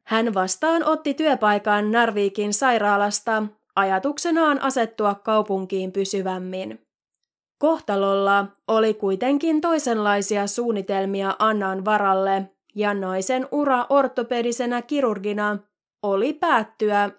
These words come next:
ennen kuin pääsi kunnolla edes alkamaan.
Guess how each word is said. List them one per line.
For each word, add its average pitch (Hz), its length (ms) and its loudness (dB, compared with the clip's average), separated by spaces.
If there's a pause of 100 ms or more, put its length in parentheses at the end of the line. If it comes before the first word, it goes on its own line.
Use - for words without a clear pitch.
ennen 202 400 -4
kuin 302 260 -2
pääsi 233 360 -2
kunnolla 196 580 -2
edes 185 380 -6
alkamaan. 190 720 -4